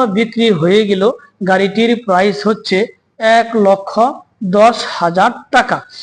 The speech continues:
যারা আমার ফেসবুকে ভিডিওটি দেখছেন, আমার Facebook পেজটি ফলো করে দিয়েন। যারা আমার YouTube-এ ভিডিওটি দেখছেন, আমার YouTube চ্যানেল সাবস্ক্রাইব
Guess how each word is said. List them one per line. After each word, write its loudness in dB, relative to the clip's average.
যারা 2
আমার 2
ফেসবুকে 2
ভিডিওটি 2
দেখছেন, -2
আমার -2
Facebook -2
পেজটি -2
ফলো 0
করে 2
দিয়েন। 0
যারা 0
আমার 0
YouTube-এ 2
ভিডিওটি 2
দেখছেন, 0
আমার 0
YouTube 2
চ্যানেল 2
সাবস্ক্রাইব -2